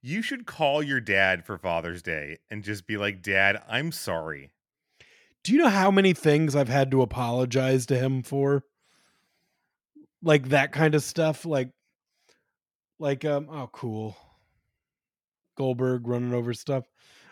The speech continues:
Speaker 2: Um, I'm trying to think, just, like, him taking me, I feel like there's just been a handful of movies that, like, I'll rewatch as an adult and then immediately call my dad and apologize.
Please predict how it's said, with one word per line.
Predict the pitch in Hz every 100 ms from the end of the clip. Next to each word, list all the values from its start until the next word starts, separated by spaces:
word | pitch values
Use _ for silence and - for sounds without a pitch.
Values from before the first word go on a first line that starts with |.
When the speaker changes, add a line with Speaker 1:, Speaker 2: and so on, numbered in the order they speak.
| -
Speaker 2:
Um, | 151 147 147 147 - _ _ _ _ _ -
I'm | 151
trying | 175 220
to |
think, | 156 147 131
just, | 131 147
like, | 139
him | 151 139 190
taking | 175 160 156 165 151
me, | 151 143 - - -
I | 185
feel | 285
like | 302 208
there's | 196
just | 143 190 135
been | 170
a | 151
handful | 123 139 147 143 - 139
of | 117
movies | 107 113 113 110 98 104 110 - - - _ _ - - -
that, | 170
like, | 170 147
I'll | 139 143
rewatch | 143 147 135 131 135
as | 139 131
an |
adult | 131 113 104 120 139
and | 151 131
then | 131
immediately | 123 123 120 135 127
call | 131 127
my | 123
dad | 117 120 117 123
and | 120
apologize. | 101 127 113 123 123 143 151